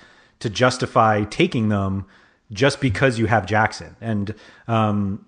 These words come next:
I think you could make the argument, we'll get to tight end later. I think Mark Andrews, uh, there's a reason why you could throw him in, in a lineup with Jackson in cash games and, and feel okay about it. But Jackson almost provides this, like, extra level of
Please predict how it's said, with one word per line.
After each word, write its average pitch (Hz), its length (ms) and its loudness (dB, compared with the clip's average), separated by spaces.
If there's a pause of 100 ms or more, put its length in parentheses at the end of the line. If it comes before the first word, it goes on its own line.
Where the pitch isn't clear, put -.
I 123 60 0
think 135 180 0
you 147 60 2
could 123 120 2
make 127 260 2
the 120 140 2
argument, 120 520 2
we'll 110 100 2
get 113 180 2
to 120 60 -2
tight 110 200 2
end 107 140 2
later. 101 220 2
I 101 80 2
think 117 140 0
Mark 113 240 2
Andrews, 107 500 -4 (380)
uh, 104 400 0
there's 113 220 0
a 113 40 2
reason 120 360 2
why 113 140 4
you 107 180 2
could 98 260 -2 (140)
throw 117 240 2
him 107 180 2
in, 107 120 4
in 101 60 2
a 101 60 0
lineup 101 240 2
with 101 120 -6
Jackson 101 440 2
in 95 120 0
cash 104 280 2
games 95 260 2
and, 95 220 0
and 98 260 0
feel 117 220 2
okay 123 240 2
about 92 240 0
it. 90 100 -4 (520)
But 127 160 2
Jackson 147 340 2
almost 127 300 2
provides 117 360 2
this, 117 140 0
like, 113 240 2
extra 131 380 0
level 117 440 2
of 107 400 2